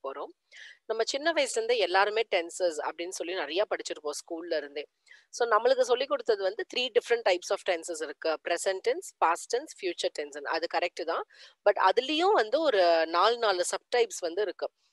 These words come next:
So, ஒவ்வொரு டென்ஸ்லயுமே நாலு tense இருக்கு. அதனால totally பாத்தீங்கன்னா English கிராமர்ல twelve different types of tenses இருக்கு. நம்ம இன்னைக்கு வந்து first type of tense மட்டும் நம்ம இன்னைக்கு பார்க்கலாம். So, first type of டென்ஸ்க்கு பேர் வந்து simple present tense.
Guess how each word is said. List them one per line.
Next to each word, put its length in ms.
So, 160
ஒவ்வொரு 480
டென்ஸ்லயுமே 480
நாலு 440
tense 200
இருக்கு. 200
அதனால 280
totally 360
பாத்தீங்கன்னா 320
English 400
கிராமர்ல 500
twelve 280
different 340
types 220
of 60
tenses 360
இருக்கு. 240
நம்ம 220
இன்னைக்கு 420
வந்து 260
first 480
type 220
of 120
tense 220
மட்டும் 280
நம்ம 180
இன்னைக்கு 260
பார்க்கலாம். 400
So, 280
first 340
type 160
of 120
டென்ஸ்க்கு 400
பேர் 240
வந்து 300
simple 680
present 340
tense. 200